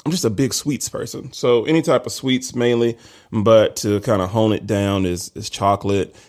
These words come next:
and potatoes, tater tots, French fries, um, specifically Ore-Ida brand. If I'm gonna eat some potatoes, like homemade stuff,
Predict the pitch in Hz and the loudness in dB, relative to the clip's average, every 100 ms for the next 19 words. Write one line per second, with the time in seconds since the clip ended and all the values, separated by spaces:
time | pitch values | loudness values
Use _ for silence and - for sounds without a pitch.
0 | _ - 113 101 95 104 - - - 101 | _ 0 2 2 0 -4 -10 -10 -4 -2
1 | 85 55 - - - - - - 113 101 | -2 -4 -10 -16 -18 -16 -8 -2 -2 0
2 | 110 98 92 - - _ - - 113 104 | 0 0 -2 -6 -16 _ -14 -4 -4 -4
3 | - 98 95 95 87 90 - - - - | -4 -2 0 0 -2 -6 -10 -20 -20 -20
4 | _ - 101 95 90 82 - 117 _ _ | _ -8 -4 -2 -4 -6 -10 -14 _ _
5 | _ _ _ _ _ _ _ _ _ _ | _ _ _ _ _ _ _ _ _ _
6 | _ - - - 104 120 101 - 98 - | _ -14 -8 -6 -2 -4 -4 -6 -6 -4
7 | 95 87 92 87 - 90 87 69 65 - | -2 0 0 -2 -4 -6 -6 -6 -12 -10
8 | 113 127 120 104 - _ 117 110 - 101 | -2 0 0 -2 -8 _ -8 -6 -8 -10
9 | 101 - 104 104 95 95 87 95 110 104 | -10 -2 2 2 2 0 -6 -6 -2 0
10 | 98 95 92 - 92 | 0 -2 -4 -4 -4